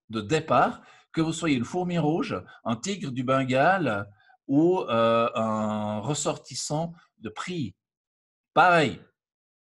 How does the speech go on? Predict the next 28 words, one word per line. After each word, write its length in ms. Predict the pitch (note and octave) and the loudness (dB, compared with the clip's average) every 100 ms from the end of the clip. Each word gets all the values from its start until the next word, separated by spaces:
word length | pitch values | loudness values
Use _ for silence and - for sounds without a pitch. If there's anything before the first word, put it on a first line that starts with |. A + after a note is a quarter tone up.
| _ | _
D'accord ? 480 | A2 A2 F#3+ G#3+ - _ _ _ _ _ _ _ _ | -8 0 0 0 -12 _ _ _ _ _ _ _ _
Il 140 | D#3 E3+ | -2 2
n'y 80 | |
a 60 | F3+ | 2
pas 180 | E3+ G3 | 4 4
d'âme, 440 | D#3+ A#2+ F#2+ E2 _ _ _ _ _ | 4 2 -2 -14 _ _ _ _ _
il 100 | - | -4
n'y 80 | C3+ | 0
a 60 | D3 | 0
pas 200 | G3+ G3 | 2 2
de 120 | E3+ | 2
grand 280 | B2 D#3 E3+ | -4 0 0
soi, 640 | - C#3+ A#2+ G#3 - _ _ _ _ _ _ _ _ _ - | 0 -2 0 0 -4 _ _ _ _ _ _ _ _ _ -8
il 120 | C#3 | -4
n'y 100 | D#3+ | -2
a 100 | F3 | -4
que 360 | - G#3 G3+ - | -2 0 0 0
l'esprit. 540 | D3 D3+ - A2+ - _ _ _ _ _ _ _ _ _ _ _ _ _ _ - | -2 -2 -6 -12 -12 _ _ _ _ _ _ _ _ _ _ _ _ _ _ -6
Alors, 300 | A#2 A2+ - | 0 0 0
on 60 | |
reviendra 360 | B2+ D3 E3 D#3 | 0 2 2 2
dessus 240 | D3 - | 2 -4
parce 140 | E3+ - | -6 -6
que 60 | |
c'est 40 | G#3 | -8
très 180 | - C#3+ | -8 -8
compliqué. 540 | C3 B2 A2+ F2 - _ _ _ _ - - | -8 -10 -10 -12 -18 _ _ _ _ -16 0
Alors, 340 | C#3+ G2 - | 2 2 -4